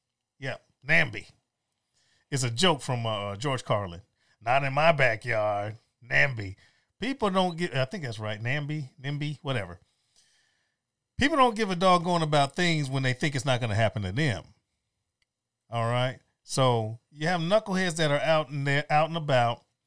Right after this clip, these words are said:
the ones that are still having congregations at churches, people that are still hanging out at beaches, because you still have nine states that have not declared the stay-at-home orders, e-,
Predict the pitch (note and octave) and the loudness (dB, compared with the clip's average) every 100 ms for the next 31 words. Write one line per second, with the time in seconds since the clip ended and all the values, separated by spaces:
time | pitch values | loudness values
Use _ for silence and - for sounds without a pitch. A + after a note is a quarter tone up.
0 | _ _ A#2+ B2 C#3+ C3+ C3 A#2+ A2 - | _ _ _ -2 0 0 0 0 -2 -6
1 | _ - - C#3+ D3 D3+ D3 - D#3 D3+ | _ -8 -2 0 2 2 0 2 2 2
2 | D3 D#3+ D#3 - D3 D3 C#3+ D#3+ C#3+ - | 0 2 2 2 -2 -2 0 2 2 -2
3 | B2+ - - _ _ _ _ _ _ _ | -4 -6 -10 _ _ _ _ _ _ _
4 | _ - _ _ D3 D3 C#3 C3 A#2+ D3 | _ -20 _ _ -4 -2 0 0 0 0
5 | D3+ D3 D#3 D3+ D3+ D3 C#3+ D3+ D3 - | 2 4 4 4 2 2 -2 -2 -2 -2
6 | C#3 C3 A#2+ C3+ A#2 C3 B2+ - E3 D#3 | -4 -2 -2 0 0 0 0 0 0 2
7 | D3 C3+ C3 D3 D3+ C#3 - - F3 D3+ | 4 2 0 0 0 0 -2 -2 -4 -2
8 | - - C3 A#2 B2+ B2 C#3 A#2 B2 - | -6 -4 -4 0 -2 2 0 0 -8 -4
9 | C#3 C3 A#2+ A#2+ _ _ _ B2 A2 - | -2 0 -2 -8 _ _ _ -6 -4 0
10 | E3 C#3 B2 D#3+ D3 B2 A#2 A2 B2 - | 2 2 2 0 0 -2 -2 -2 -6 -8
11 | - _ _ _ _ G#2 | -18 _ _ _ _ -20